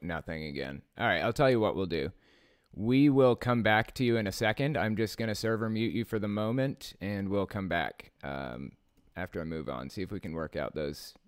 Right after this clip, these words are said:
those issues. So, uh, next I was hoping to, actually, I see a couple of people here I wanted to speak with. So first I'm gonna unmute, I'm gonna unmute Cactus. Are you there, Cactus?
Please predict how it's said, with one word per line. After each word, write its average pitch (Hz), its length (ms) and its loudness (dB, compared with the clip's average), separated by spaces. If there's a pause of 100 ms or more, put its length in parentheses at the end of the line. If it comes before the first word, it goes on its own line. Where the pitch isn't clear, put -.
(220)
those 71 360 -6
issues. 55 600 -8 (1120)
So, 160 880 6
uh, 139 200 6
next 180 420 4
I 180 80 10
was 151 240 12
hoping 156 480 6
to, 143 100 6
actually, 165 360 8
I 123 60 10
see 131 180 6
a 110 40 4
couple 202 400 8
of 110 100 8
people 92 280 2
here 101 180 4
I 101 80 4
wanted 101 340 0
to 85 80 -4
speak - 440 -2
with. 92 240 2
So 113 280 2
first 180 340 2
I'm 123 360 4
gonna 117 300 2
unmute, 113 380 2 (1900)
I'm 110 100 -4
gonna 107 200 2
unmute 101 360 -2
Cactus. 87 540 -2
Are 110 40 0
you 104 100 2
there, 110 160 2
Cactus? 123 580 0